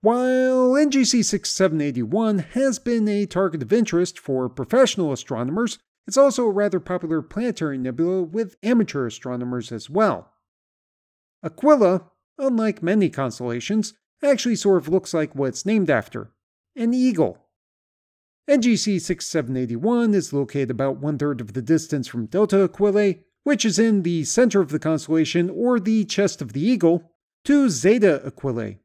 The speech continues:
which is the second star from the tip of the right wing. The nebula is slightly under two arc minutes wide, or a couple of times the size of Jupiter.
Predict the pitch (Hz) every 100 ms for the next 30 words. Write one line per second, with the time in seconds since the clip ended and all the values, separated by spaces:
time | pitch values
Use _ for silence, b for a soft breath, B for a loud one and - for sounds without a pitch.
0 | _ _ 269 254 - 254 185 - 254 240
1 | - 269 226 - 185 196 - 151 123 -
2 | 185 - 139 131 113 165 156 156 180 113
3 | 104 _ _ _ _ _ _ _ _ _
4 | _ _ _ 277 277 269 269 294 285 220
5 | 175 180 165 - 214 180 180 185 165 -
6 | 190 160 160 160 143 131 - 202 214 127
7 | 101 127 _ _ 285 254 240 226 175 214
8 | 233 - 240 220 180 - 165 160 - 135
9 | 156 139 117 - 196 196 - 202